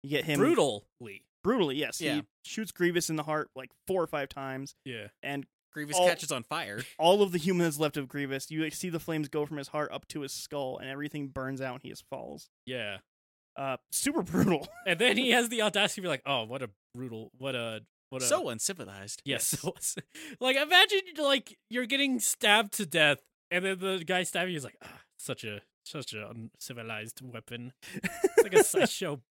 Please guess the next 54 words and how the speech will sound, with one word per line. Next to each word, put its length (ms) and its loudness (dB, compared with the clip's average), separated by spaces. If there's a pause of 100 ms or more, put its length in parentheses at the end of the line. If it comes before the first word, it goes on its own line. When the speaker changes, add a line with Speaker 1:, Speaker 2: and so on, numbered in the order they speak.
(120)
Speaker 2:
Bob 300 -4
thing. 500 -14 (240)
Speaker 1:
It's 160 -2
a 40 0
very 280 2
Jedi 360 -2
thing 380 -10 (260)
to 80 -6
think 300 -6
that 140 -6
blasters 400 -6
Speaker 2:
To 100 0
Speaker 1:
are 20 -2
Speaker 2:
be 160 12
an 60 8
Speaker 1:
unciv- 80 4
Speaker 2:
asshole? 560 4
Speaker 1:
No, 160 -2
to, 160 -8
well, 180 2
yeah, 160 -10
kinda 220 -4
that 200 2
too. 200 2
Speaker 2:
<laughs> 40 0 (280)
Speaker 1:
Uh, 180 4
but 120 -2
to 80 -8
be, 160 -4 (120)
to 80 -4
think, 300 -4 (220)
uh, 440 -4 (240)
blasters 460 -4
are 60 -8
uncivilized. 500 -8
That's 120 -8
why 160 2
they 100 -4
use 160 -6
the 60 -12
lightsabers, 540 -10
'cause 160 -10
it's 220 -14 (140)
the 120 -2
most 240 -2
peaceful 540 -8
of 140 -14
weapons. 420 -16 (1160)
Speaker 2:
I 140 4
don't 120 4
know 280 10
<laughs> 180 8
about 280 4
that. 460 8